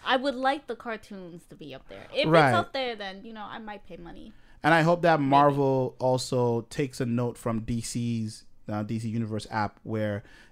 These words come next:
Speaker 2: they make these original shows and it has edge.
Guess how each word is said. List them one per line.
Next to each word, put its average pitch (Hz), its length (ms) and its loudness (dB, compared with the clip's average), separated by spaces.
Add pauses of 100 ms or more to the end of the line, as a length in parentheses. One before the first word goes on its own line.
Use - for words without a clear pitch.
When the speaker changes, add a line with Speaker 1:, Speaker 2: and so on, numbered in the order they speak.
Speaker 2:
they 120 300 0
make 120 320 -2
these 117 200 -6
original 117 380 -4
shows 151 600 4 (100)
and 120 140 -2
it 117 60 -2
has 135 280 -2
edge. 92 480 -8